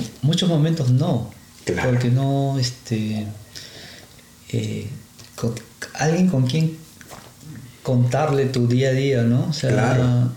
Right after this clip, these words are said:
Speaker 1: eh, porque yo lo hacía con las parejas previas, ¿no?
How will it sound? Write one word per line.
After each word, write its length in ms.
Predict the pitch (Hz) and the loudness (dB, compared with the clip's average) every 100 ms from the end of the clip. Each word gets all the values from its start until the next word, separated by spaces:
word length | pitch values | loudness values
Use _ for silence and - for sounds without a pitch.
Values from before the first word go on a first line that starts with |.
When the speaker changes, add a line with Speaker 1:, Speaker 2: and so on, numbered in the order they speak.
| - | -2
Speaker 1:
eh, 480 | 117 110 107 104 104 101 101 - - - - - - - - - - - - - | 0 0 -2 -4 -4 -8 -10 -14 -16 -18 -20 -20 -20 -20 -20 -20 -20 -20 -12 -4
porque 220 | 123 123 | 0 2
yo 100 | 196 | 4
lo 80 | 233 | 2
hacía 320 | 180 170 - | 4 2 2
con 320 | 127 120 113 | 2 2 0
las 100 | 107 | -2
parejas 380 | - 120 120 120 - | -2 0 0 0 -2
previas, 360 | 185 139 113 104 | -2 0 0 0
¿no? 160 | 117 | -2